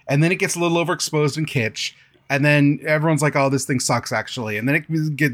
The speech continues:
it gets kind of forgotten for a little bit, and then other people pick it up and go, "This thing's really cool."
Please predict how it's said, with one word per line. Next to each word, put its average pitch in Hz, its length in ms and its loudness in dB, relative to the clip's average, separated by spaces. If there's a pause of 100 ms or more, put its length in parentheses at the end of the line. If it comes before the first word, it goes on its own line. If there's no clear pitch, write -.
(100)
it 139 120 -6
gets 143 180 0
kind 151 160 2
of 139 60 0
forgotten 127 320 0
for 131 160 -6
a 127 60 -2
little 160 180 2
bit, 113 220 -2
and 123 120 -6
then 131 80 -2
other 147 160 0
people 170 220 -2
pick 160 160 -2
it 147 80 0
up 127 60 -2
and 131 80 -8
go, 135 100 -2
"This 147 140 -4
thing's 147 180 -4
really 147 140 -2
cool." 101 400 -8